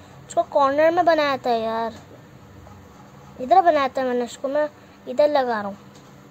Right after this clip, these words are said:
इधर जल्दी से लगाते हैं, ये इसको जल्दी से लगाते हैं।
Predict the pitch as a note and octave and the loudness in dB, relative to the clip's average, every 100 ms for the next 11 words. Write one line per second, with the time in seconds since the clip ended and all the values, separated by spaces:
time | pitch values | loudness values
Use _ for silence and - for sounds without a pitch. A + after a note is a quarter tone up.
0 | - - - - - - - A#3+ A3+ A#3+ | -20 -20 -20 -20 -20 -20 -16 -8 -4 -4
1 | - A#3 A#3+ B3 B3 A#3 A3+ A#3 - C4+ | -4 -8 -8 -10 -6 -6 -4 -8 -8 -12
2 | - - - - - - - - - A#3+ | -12 -20 -20 -20 -20 -20 -20 -20 -20 -16
3 | B3 - - - - - - - - - | -16 -20 -20 -20 -20 -20 -20 -20 -20 -20
4 | - - - - C#4 C4 C4 C4 B3+ C4 | -20 -20 -20 -12 -10 -8 -10 -10 -10 -10
5 | B3+ G#3 G#3 C#4+ | -10 -12 -14 -16